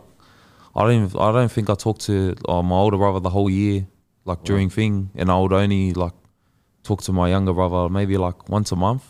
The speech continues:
Speaker 1: just 'cause I was, like, I went, like, pretty loopy, eh? Like, I was running twenty Ks a day.
Speaker 2: Swear to
Speaker 1: Like,
Speaker 2: God.
Speaker 1: yeah, like,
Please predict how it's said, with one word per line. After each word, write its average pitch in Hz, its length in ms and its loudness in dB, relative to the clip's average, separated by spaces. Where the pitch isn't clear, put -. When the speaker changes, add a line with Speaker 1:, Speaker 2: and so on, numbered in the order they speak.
Speaker 1:
just - 220 0
'cause 107 140 2
I 98 140 4
was, 95 100 0
like, 87 160 0
I - 60 -2
went, 101 280 0
like, 90 160 -2
pretty 107 220 0
loopy, 104 400 2
eh? 107 200 4
Like, 92 220 -2
I 95 60 2
was 98 160 0
running 98 340 2
twenty 101 280 0
Ks 98 280 0
a 95 80 0
day. 98 520 0
Speaker 2:
Swear - 300 -6
to 113 120 0
Speaker 1:
Like, 90 180 2
Speaker 2:
God. 110 80 -8
Speaker 1:
yeah, 101 360 4
like, 85 160 0